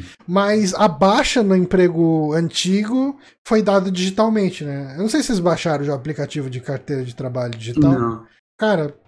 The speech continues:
Speaker 2: tá tudo lá. Assim, toda a experiência profissional que eu tive, as atualizações de salário, tá tudo no app. Tipo, não precisei fazer nada.
Speaker 1: Ah, que bom.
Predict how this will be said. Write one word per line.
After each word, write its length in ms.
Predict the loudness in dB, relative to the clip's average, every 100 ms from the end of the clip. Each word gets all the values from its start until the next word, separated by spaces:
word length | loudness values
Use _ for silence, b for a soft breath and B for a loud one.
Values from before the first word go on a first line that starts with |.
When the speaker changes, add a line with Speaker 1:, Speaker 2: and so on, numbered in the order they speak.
| -2
Speaker 2:
tá 140 | -2
tudo 280 | 0 -2 2
lá. 240 | 2 0 _ -16
Assim, 200 | -12 -2
toda 280 | 2 4
a 20 | 2
experiência 520 | 2 0 2 -2 -6
profissional 580 | -8 -4 -2 0 0 -2
que 100 | -4
eu 80 |
tive, 680 | -8 -8 -4 -4 -2 0 0
as 160 | 0 0
atualizações 540 | -4 -4 -4 -6 -6
de 80 | -8
salário, 580 | -6 -6 -2 -2 -2 -4 B B
tá 80 | -6
tudo 240 | -4 -2
no 120 | 0 -2
app. 280 | -4 -10 -20 _ _
Tipo, 200 | -20 -16
não 180 | -12 -12
precisei 640 | -12 -8 -2 0 0 -4 -12 _
fazer 240 | -4 -2
nada. 400 | -2 -4 -8 -16 -20 _ -2
Speaker 1:
Ah, 100 | 2
que 100 | 4 4
bom. 380 | 4 0 -2